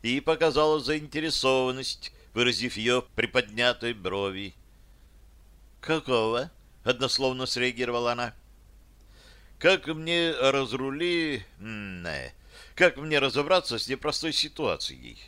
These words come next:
Я отважился сообщить о своих насущных проблемах в этой части географии империи Руси. "А, Феликс, Феликс!"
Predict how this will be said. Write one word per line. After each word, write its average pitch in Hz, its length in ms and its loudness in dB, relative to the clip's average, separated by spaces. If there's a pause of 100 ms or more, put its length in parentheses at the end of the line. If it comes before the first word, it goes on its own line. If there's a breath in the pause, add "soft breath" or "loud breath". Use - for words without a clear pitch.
(440 loud breath)
Я 98 220 2
отважился 101 560 2
сообщить 104 540 -2
о 107 60 -2
своих 104 340 -4
насущных 98 640 -8
проблемах 120 600 -2 (440 soft breath)
в 110 40 -2
этой 98 220 -2
части 104 420 0
географии 101 720 -2
империи 139 420 -4
Руси. 92 540 -8 (920)
"А, 131 920 0
Феликс, 131 600 -4
Феликс!" 107 720 -6